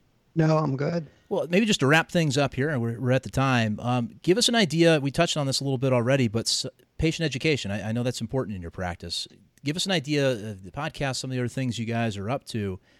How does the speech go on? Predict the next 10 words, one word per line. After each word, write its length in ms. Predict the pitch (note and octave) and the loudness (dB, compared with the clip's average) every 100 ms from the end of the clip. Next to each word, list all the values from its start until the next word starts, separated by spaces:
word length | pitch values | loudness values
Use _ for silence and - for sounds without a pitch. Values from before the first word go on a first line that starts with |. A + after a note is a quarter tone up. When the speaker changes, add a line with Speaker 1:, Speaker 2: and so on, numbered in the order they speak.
| _ | _
Speaker 2:
and 100 | C3 | -4
what 160 | D#3 - | -2 -2
you've 140 | B2 | -2
learned 280 | B2+ F3 D3 | 2 2 2
about 300 | G2+ F2 G#2 | -2 -6 -8
that. 180 | F#2 F2 | -8 -8
Because 400 | G#2+ B2 A2 - _ _ _ _ | -8 -6 -4 -6 _ _ _ _
when 120 | C#3+ | -6
you're 100 | C#3+ | -4
communicating, 920 | - D3 A3 C4 C3+ A#2+ A#2+ A#2 A2+ | -2 -2 -2 -2 0 0 0 -2 -6